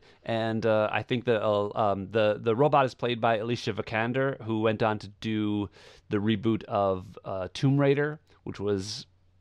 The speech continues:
I didn't actually watch, but didn't get great reviews. But here, she does some very interesting and subtle acting work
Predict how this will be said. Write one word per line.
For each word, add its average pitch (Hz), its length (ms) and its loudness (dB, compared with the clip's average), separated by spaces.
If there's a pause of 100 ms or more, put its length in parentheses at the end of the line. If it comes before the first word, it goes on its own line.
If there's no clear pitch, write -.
I 104 80 -4
didn't 127 200 0
actually 110 300 -4
watch, 101 400 -2
but 98 100 -10
didn't 98 160 -4
get 98 120 -10
great 101 240 -6
reviews. 98 460 -2 (300)
But 101 100 -4
here, 110 560 2 (300)
she 117 320 -4
does 107 340 0
some 104 580 -6
very 175 340 2
interesting 117 580 -2
and 95 120 -2
subtle 110 340 0
acting 98 400 -4
work 90 300 -2